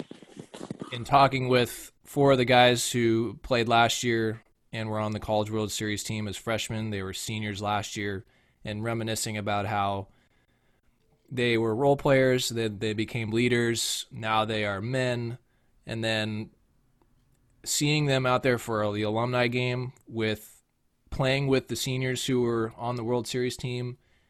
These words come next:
and them being on the same field under the lights, it was kind of a culmination of a lot of things. And having other Gauchos there like Mike Martin and Andy Graham and, uh,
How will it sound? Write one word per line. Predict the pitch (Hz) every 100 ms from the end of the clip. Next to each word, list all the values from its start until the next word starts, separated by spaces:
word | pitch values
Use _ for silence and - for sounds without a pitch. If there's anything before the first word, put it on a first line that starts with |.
| _
and | 107 107
them | 113
being | 117 113
on | 110
the | 98
same | 123 117
field | 110 117 107
under | 110 113
the | 107
lights, | 107 107 107
it | 117
was | 113 -
kind | 147 143
of | 120
a |
culmination | - - 117 107 107 104 - 98
of | - 101 95 - - _ _ _ _
a | 110
lot | 113 120
of | 110
things. | 104 95 120
And | 117
having | 135 131 131
other | 127 131 127 110
Gauchos | 120 120 113 123 110
there | 117 113 110
like | 107
Mike | 113 107 117
Martin | 107 104 101
and | 101
Andy | 104 107 107
Graham | 110 107 104 101 101
and, | 95 90 _ _ _ _ -
uh, | 107